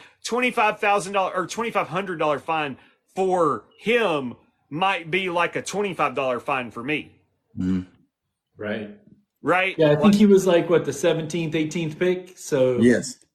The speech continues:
Speaker 3: he's making over a million a year for sure.
Speaker 2: Oh, there's
Speaker 1: Yeah.
Speaker 2: no question.
Speaker 3: Yep.
Speaker 2: I mean, I, I, I mean, at least, uh, probably a couple million a year, actually.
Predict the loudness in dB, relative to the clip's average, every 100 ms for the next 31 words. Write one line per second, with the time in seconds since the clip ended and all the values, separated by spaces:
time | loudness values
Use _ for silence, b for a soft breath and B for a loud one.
0 | _ -6 -2 0 2 4 4 4 2 2
1 | 0 -2 -2 -2 -2 -6 -8 -8 -8 -14
2 | _ 2 6 8 6 4 2 0 0 -4
3 | -12 -16 _ _ _ -6 0 4 4 4
4 | 0 -2 0 0 0 0 0 4 6 4
5 | 2 2 2 2 -4 -2 0 2 2 4
6 | 2 0 0 0 0 2 0 -2 -4 -6
7 | -4 -4 -4 -6 -8 -12 -14